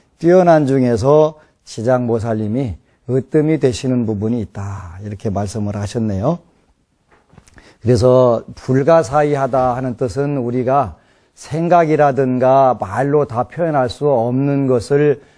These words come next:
불가사의하다라고 표현을 하는데, 표현하는데, 금강경에 보면은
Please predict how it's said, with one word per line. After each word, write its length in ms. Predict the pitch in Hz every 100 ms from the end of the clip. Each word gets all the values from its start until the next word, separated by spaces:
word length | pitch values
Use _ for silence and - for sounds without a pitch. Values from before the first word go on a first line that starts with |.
| _
불가사의하다라고 1160 | _ 120 117 127 107 123 117 113 113 110 107 110 104
표현을 380 | - 160 156 135
하는데, 760 | 107 127 139 135 104 135 101 - _ _
표현하는데, 880 | - 127 123 113 113 110 127 143 139 - _ _
금강경에 760 | - 131 139 151 151 147 143
보면은 760 | 135 135 131 127 131 135 123